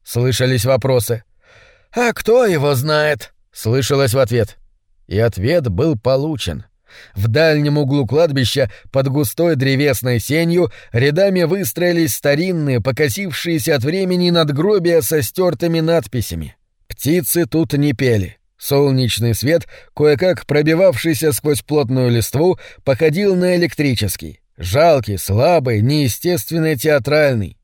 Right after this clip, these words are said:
гаснущий. Кто-то, задержавшись у одного из старых надгробий, воскликнул: "Взгляните-ка!" Прочие спутники подошли ближе и, склонившись над посеревшим замшелым камнем,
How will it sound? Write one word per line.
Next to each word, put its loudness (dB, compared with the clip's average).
гаснущий. -2
Кто-то, 0
задержавшись 0
у 4
одного 2
из 0
старых 2
надгробий, 2
воскликнул: 0
"Взгляните-ка!" 2
Прочие 0
спутники -2
подошли 0
ближе 0
и, -2
склонившись -2
над 0
посеревшим -2
замшелым 0
камнем, 0